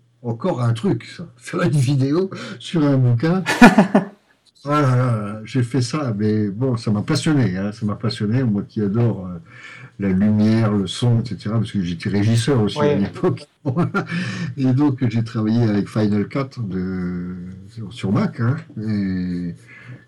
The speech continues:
Speaker 1: et donc c'est formidable, quoi. Et là, j'ai pris un grand plaisir, hein. Bon, ça m'a ra-, je sais pas, ça m'a, <laughs> m'a rien rapporté, quoi, mais je suis pas sûr, quoi. On sait jamais, hein.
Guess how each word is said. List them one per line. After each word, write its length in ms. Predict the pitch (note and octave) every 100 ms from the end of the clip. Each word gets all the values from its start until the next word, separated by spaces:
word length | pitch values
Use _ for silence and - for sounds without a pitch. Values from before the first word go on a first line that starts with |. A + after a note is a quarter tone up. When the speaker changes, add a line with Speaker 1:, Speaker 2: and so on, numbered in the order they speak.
| -
Speaker 1:
et 40 |
donc 220 | E2+ A#2+
c'est 100 | -
formidable, 580 | A#2 - G#2 D3 E3 B2 -
quoi. 220 | F2+ E2 - - - -
Et 40 |
là, 120 | F#2+ B2
j'ai 140 | A#2+
pris 160 | - G#2+
un 180 | F2+
grand 200 | E2+ A2
plaisir, 520 | A#2 C#3+ C#3 C3 F#2 - _ G2+
hein. 140 | G2 A#2 - A2+
Bon, 180 | G2+
ça 140 | F#2+ G#2+
m'a 120 | G2+
ra-, 160 | - A#2 -
je 100 | -
sais 140 | -
pas, 160 | A#2+ C3
ça 120 | A#2+
m'a, 220 | G2+ G2 F2
<laughs> 80 | B2
m'a 60 | B2
rien 240 | - A#2+
rapporté, 640 | A2 A2+ - A#2+ - C3+ A2+ -
quoi, 160 | F#2
mais 300 | F#2+ F#2 F#2+ - - C3+ - -
je 80 | G#2+
suis 160 | -
pas 140 | B2+ B2+
sûr, 280 | - D#3 A#2
quoi. 160 | - E2+
On 40 |
sait 180 | - A#2+
jamais, 340 | D3+ D#3 G#2
hein. 120 | F2